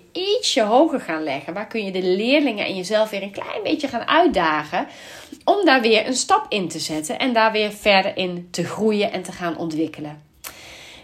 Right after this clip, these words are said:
Daar wens ik je alle succes en alle plezier bij. Als deze podcast waardevol voor je is, hè, dan vind ik het altijd leuk als je dat even laat weten.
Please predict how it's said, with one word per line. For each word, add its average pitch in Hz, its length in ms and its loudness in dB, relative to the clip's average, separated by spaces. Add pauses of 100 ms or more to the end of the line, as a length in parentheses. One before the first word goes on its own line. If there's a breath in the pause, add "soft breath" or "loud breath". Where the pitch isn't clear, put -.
Daar 233 200 8
wens 269 280 2
ik - 80 -12
je - 180 0 (200)
alle 453 300 8
succes - 580 0
en 180 180 -8
alle 165 220 0
plezier 196 600 0
bij. 311 360 -2 (640 loud breath)
Als 466 280 6
deze 277 280 2
podcast 190 520 0
waardevol 202 540 2
voor 170 240 0
je 165 140 2
is, 165 240 -2
hè, 190 120 -2
dan 247 120 -2
vind 226 140 -4
ik 208 60 -10
het 220 120 -8
altijd 247 240 0
leuk 190 220 2
als 165 140 -8
je 196 60 -6
dat 175 120 -6
even 170 280 -4
laat 160 180 -6
weten. 285 460 4